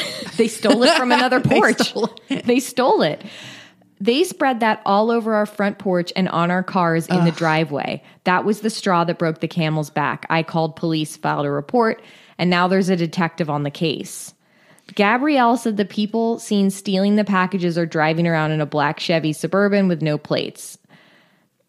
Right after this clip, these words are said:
Speaker 1: The Austin Police Department said it's an active case and the manure smearing portion could hit the point of criminal mischief.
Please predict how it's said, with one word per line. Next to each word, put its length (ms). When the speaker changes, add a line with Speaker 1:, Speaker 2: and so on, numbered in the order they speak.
Speaker 1:
The 140
Austin 540
Police 360
Department 540
said 220
it's 140
an 160
active 380
case 320
and 120
the 40
manure 500
smearing 580
portion 520
could 200
hit 260
the 80
point 360
of 160
criminal 420
mischief. 760